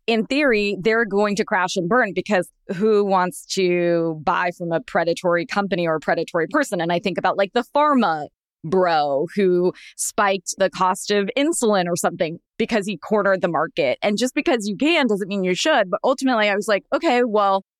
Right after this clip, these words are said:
that's a similar thing to payday loans." You know, you're preying on people who don't have money. You're charging them astronomical interest rates. That's not gonna last. But somehow it does. And so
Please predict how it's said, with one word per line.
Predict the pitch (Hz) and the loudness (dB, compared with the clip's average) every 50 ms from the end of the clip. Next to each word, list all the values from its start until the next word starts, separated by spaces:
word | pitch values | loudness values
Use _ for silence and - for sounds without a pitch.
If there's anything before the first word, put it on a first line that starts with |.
| _ _ _ | _ _ _
that's | - 285 330 - | -2 -2 0 -2
a | 254 | -4
similar | - - 240 214 214 214 208 190 190 185 180 | -2 -2 0 0 2 2 2 2 2 2 0
thing | - _ 196 190 185 170 185 180 - | 0 _ 0 0 2 0 -2 -4 -2
to | - 185 175 | -4 -4 -4
payday | - - - 196 180 202 214 226 226 | -4 -4 -4 -2 -2 0 0 0 0
loans." | 247 240 254 311 330 233 147 107 - - - | 0 2 2 2 2 0 -2 -4 -10 -6 -4
You | 175 175 | -2 -2
know, | 175 | 0
you're | 180 180 180 | 0 -2 -2
preying | 180 - - 196 208 226 233 220 | -4 -2 -2 0 0 0 0 0
on | 202 190 180 | 0 -2 -2
people | - - 196 185 - 190 185 190 | -4 -4 -6 -2 0 0 0 0
who | 185 165 196 | 0 -2 -2
don't | 185 - 196 185 226 226 208 | 0 2 2 2 2 0 -2
have | 190 180 165 139 - | -4 -4 -4 -4 -6
money. | 139 123 151 | -6 -4 -2
You're | 165 175 | -4 -4
charging | - - 185 185 175 190 175 180 | -2 -2 -4 -2 -2 -2 -2 -2
them | 180 165 151 - | -2 -4 -2 -2
astronomical | 175 190 - - 190 185 185 170 170 151 - 175 147 | -4 -4 -4 -4 -4 -2 0 0 -2 -2 -2 -4 -2
interest | - 202 240 - 214 180 - - | 0 -2 -2 0 -2 -4 -2 -4
rates. | 117 107 127 165 - - _ _ _ _ _ _ _ - | -4 -2 -2 -4 -6 -10 _ _ _ _ _ _ _ -2
That's | 208 254 - - | -2 -2 0 -2
not | 240 - 202 | -2 -2 -2
gonna | 165 160 | -4 -4
last. | 131 135 143 180 - - _ _ | -2 -2 -4 -4 -6 -10 _ _
But | 311 392 - | -4 -2 0
somehow | - 415 440 440 453 403 415 403 392 392 - - | 0 -2 -2 -2 -2 0 0 2 2 0 -2 -4
it | - 302 - | -4 -2 0
does. | 277 262 240 160 98 - _ - - - - _ _ _ _ _ _ _ | 0 0 0 -2 -4 -8 _ -18 -18 -18 -18 _ _ _ _ _ _ _
And | - 247 254 240 | -2 -2 -2 0
so | - 311 269 262 262 | 0 2 2 2 0